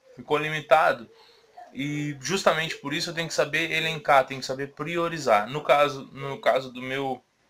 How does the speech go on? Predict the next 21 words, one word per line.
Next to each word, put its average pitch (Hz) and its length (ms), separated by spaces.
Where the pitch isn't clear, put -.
do 127 160
meu 127 160
negócio, 131 580
ah, 131 600
pra 156 180
mim, 160 420
as 131 160
prioridades 151 640
são 143 260
conteúdo 185 840
e 175 100
marketing. 165 580
É, 131 760
é 127 60
exatamente, 147 760
são 165 320
as 175 80
prioridades 151 560
pra 156 120
que 160 120
eu, 151 180